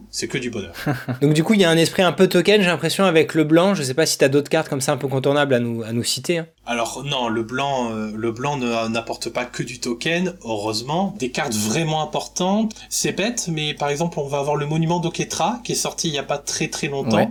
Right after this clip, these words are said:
Speaker 1: qui était en Amonkhet. On va aussi avoir la gardienne des âmes, avec sa sœur jumelle, la servante de l'âme. En fait, c'est une un un pour un,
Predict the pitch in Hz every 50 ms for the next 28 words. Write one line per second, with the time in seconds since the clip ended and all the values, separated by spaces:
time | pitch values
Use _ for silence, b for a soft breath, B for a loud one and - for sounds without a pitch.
0 | - - - 165 - 180 165 151 147 139 135 135 131 - 175 202 247 247 - -
1 | - - 131 135 135 147 147 139 - - - 170 147 143 139 151 160 170 175 180
2 | - - - - - 123 123 123 143 147 147 143 156 156 151 135 143 135 120 135
3 | 147 208 240 - - 131 127 131 143 - - 135 127 - - 135 123 - - -
4 | 180 151 147 135 147 156 151 160 180 214 208 165 139 - - 180 156 160 160 170
5 | 170 156 156 147 135 139 175 214 240 B B B B B B B B - 117 -
6 | 202 202 - - 170 165 - - 156 - 165 180 - - - - - 147 147 175
7 | 247